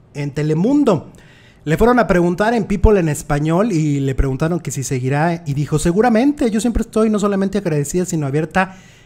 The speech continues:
a recibir lo que venga y sobre todo de ellos porque tienen una calidad sensacional.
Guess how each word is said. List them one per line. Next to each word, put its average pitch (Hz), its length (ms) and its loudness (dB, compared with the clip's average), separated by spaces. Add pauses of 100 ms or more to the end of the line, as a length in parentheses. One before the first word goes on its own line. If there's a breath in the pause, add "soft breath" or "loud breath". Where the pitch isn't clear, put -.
(140 loud breath)
a 135 80 -6
recibir 151 380 -4
lo 208 120 0
que 165 120 -2
venga 170 320 0
y 202 60 -2
sobre 139 220 -4
todo 170 300 0
de 160 200 0
ellos 156 260 -4
porque - 240 0
tienen 156 240 -4
una 156 180 -4
calidad 131 380 -4
sensacional. 180 720 -2